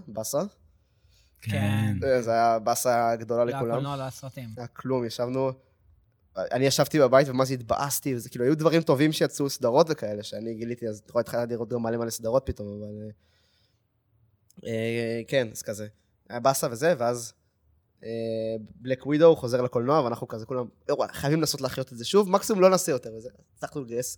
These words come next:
Speaker 1: קצת יותר, ואמרנו, "וואו, איזה כיף וזה, בואו נעשה ספיידרמן משהו יותר גדול", ואז זה ממש גדל, גם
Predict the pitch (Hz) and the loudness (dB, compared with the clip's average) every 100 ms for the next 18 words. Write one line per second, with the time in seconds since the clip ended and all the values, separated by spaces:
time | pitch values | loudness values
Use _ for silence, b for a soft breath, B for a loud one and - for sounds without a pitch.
0 | _ - 131 117 143 202 277 294 b b | _ -6 -4 -4 2 4 4 2 b b
1 | b b - 110 127 123 127 123 117 _ | b b -14 -4 0 0 0 0 -2 _
2 | _ - 135 135 123 123 180 175 160 165 | _ 2 8 8 8 2 -2 -2 0 2
3 | 147 131 123 - 127 120 113 113 147 170 | 0 -2 -6 -2 -2 -4 -10 -10 -4 -2
4 | 175 196 190 120 120 117 - 120 110 127 | 0 2 2 2 0 -4 -12 -8 -2 0
5 | 123 117 117 170 135 117 | 0 0 4 4 4 0